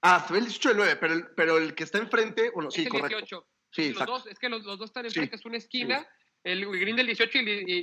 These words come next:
Speaker 2: y el, el green del nueve están ahí.
Speaker 1: Pero la terracita que está ahí como volada es el nueve, según yo, ¿no?
Speaker 2: Sí,
Speaker 1: Porque
Speaker 2: es,
Speaker 1: lo cambian.
Speaker 2: es,
Speaker 1: No,
Speaker 2: es
Speaker 1: ahí
Speaker 2: que
Speaker 1: te, ahí te puedes quedar un mes y medio, güey. O sea,
Speaker 2: <laughs> Sí.
Speaker 1: sin,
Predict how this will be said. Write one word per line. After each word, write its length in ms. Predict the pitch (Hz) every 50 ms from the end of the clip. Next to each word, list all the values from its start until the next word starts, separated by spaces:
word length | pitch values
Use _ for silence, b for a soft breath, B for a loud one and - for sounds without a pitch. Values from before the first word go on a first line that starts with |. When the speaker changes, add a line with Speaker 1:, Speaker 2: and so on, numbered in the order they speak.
| 180 175
Speaker 2:
y 40 | 175
el, 120 | 175 180
el 220 | 190 180 - 180 170
green 140 | 180 190 208
del 100 | 208 202
nueve 140 | 202 214
están 340 | 214 208 - 208 202 208 202
ahí. 320 | 190 185 190 208 208 196 -
Speaker 1:
Pero 140 | - 180 175
la 160 | 175 156 -
terracita 680 | - 190 170 170 175 170 170 - - 220 233 - 240 -
que 80 | 202
está 180 | - - - 196
ahí 160 | 190 190 196
como 200 | - 196 175 160
volada 600 | 151 147 143 156 156 151 156 160 226 - - - _ _ _ _ _ _ _
es 120 | - 135 170
el 60 | 165
nueve, 220 | 170 175 170 156 135
según 220 | 143 131 143 147
yo, 100 | 143 135
¿no? 320 | 120 123 185 - - - _ _ - _ _ _
Speaker 2:
Sí, 260 | _ - 190 190 180 151
Speaker 1:
Porque 180 | 127 113 139 - -
Speaker 2:
es, 100 | 165 185
Speaker 1:
lo 80 | 180 -
cambian. 320 | - 160 160 151 139 120
Speaker 2:
es, 80 | - 190
Speaker 1:
No, 80 | 196
Speaker 2:
es 60 | 147 127
Speaker 1:
ahí 80 | 175
Speaker 2:
que 140 | 190 190 247
Speaker 1:
te, 60 | - - _ _
ahí 100 | 170 196
te 100 | 202 233
puedes 240 | 202 233 247 254 -
quedar 220 | - 175 175 185 214
un 120 | 208 196
mes 180 | 185 180 - 170
y 60 | 185
medio, 260 | 254 285 277 226 170
güey. 180 | 123 113 107 104 95 220 202
O 40 | 208
sea, 360 | 147 139 131 - 120 - - -
Speaker 2:
<laughs> 60 | - -
Sí. 200 | 208 214 247 240
Speaker 1:
sin, 200 | 196 139 123 -